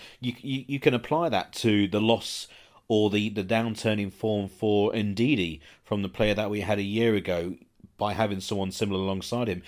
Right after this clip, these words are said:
You can, uh, equate that to maybe the likes of, say, Gray not really kicking on because he's not being fed the ball e-, enough or in the right times. All the, all the things that I mentioned that happens to a side or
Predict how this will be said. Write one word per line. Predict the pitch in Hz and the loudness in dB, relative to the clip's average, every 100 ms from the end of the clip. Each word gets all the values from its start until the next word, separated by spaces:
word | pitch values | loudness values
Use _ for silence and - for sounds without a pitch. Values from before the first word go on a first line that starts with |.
| - - | -18 -10
You | 110 | -8
can, | 107 107 98 101 _ - | -4 -2 -2 -6 _ -10
uh, | - | -4
equate | 110 - 131 120 | -4 2 2 2
that | 117 - | 0 -4
to | - 110 | 2 2
maybe | 110 113 107 | 4 2 0
the | 107 | -2
likes | 104 107 - | -2 -4 -6
of, | 104 | -8
say, | - 101 | -4 -4
Gray | 90 107 120 123 | 0 2 2 2
not | 101 98 | 0 -2
really | 95 90 | -4 -4
kicking | - - 98 | -6 -6 -4
on | 95 87 - - - _ | -4 -4 -10 -20 -20 _
because | - 110 | -8 -4
he's | 98 | 0
not | 107 - | -2 0
being | 104 101 90 | -2 -2 0
fed | 113 95 | 0 0
the | 95 | -2
ball | - 110 117 101 90 - - 52 | 2 4 6 6 2 -4 -14 -10
e-, | 64 85 113 113 | -6 -4 -2 0
enough | 104 107 101 - | 2 2 0 0
or | 101 | 0
in | 101 | 0
the | 101 | 0
right | 101 101 - | -2 -4 -4
times. | 113 104 | -4 0
All | 120 156 | 4 4
the, | 131 - | 0 -4
all | 143 | -2
the | 160 | 0
things | 156 151 | 0 0
that | 123 | 0
I | 123 | 0
mentioned | 120 117 120 - 87 | 0 0 -2 -6 -6
that | 92 - | -6 -6
happens | 101 107 98 | -6 -8 -6
to | - | -4
a | 95 | -4
side | - 101 95 | -2 -2 0
or | 90 | -2